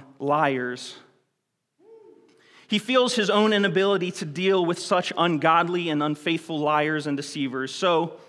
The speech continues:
therefore, he turns himself to his all-sufficient helper, the Lord, whose help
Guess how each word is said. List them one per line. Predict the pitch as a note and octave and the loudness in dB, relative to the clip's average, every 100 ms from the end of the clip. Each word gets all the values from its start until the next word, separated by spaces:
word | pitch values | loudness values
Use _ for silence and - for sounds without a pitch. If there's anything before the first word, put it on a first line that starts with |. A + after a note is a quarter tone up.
| - _ _ _ - | -20 _ _ _ 0
therefore, | G3 G#3 G3+ E3+ E3+ | 2 2 0 -2 0
he | D#3 F#3 | 0 -4
turns | - G3 G3+ G#3 G3+ - | -4 0 0 -2 -4 -10
himself | - D#3+ - F3 E3 E3 | -10 -8 0 0 0 -4
to | - F#3 D3+ C#3+ C#3+ - _ _ _ _ | -10 -4 -2 -4 -6 -20 _ _ _ _
his | - C#3 | -8 -2
all-sufficient | D#3+ D#3+ D#3+ F#3 - F3 D#3 C3+ | 2 2 0 -6 -6 -4 -2 -4
helper, | - E3+ - C#3 B2+ C#3+ | -2 -4 -4 -10 -10 -6
the | E3 | -4
Lord, | D#3 E3+ D3+ C#3+ | 0 2 2 0
whose | F3 - | -4 0
help | G#3 A3 G#3+ - - | 2 2 0 -10 -20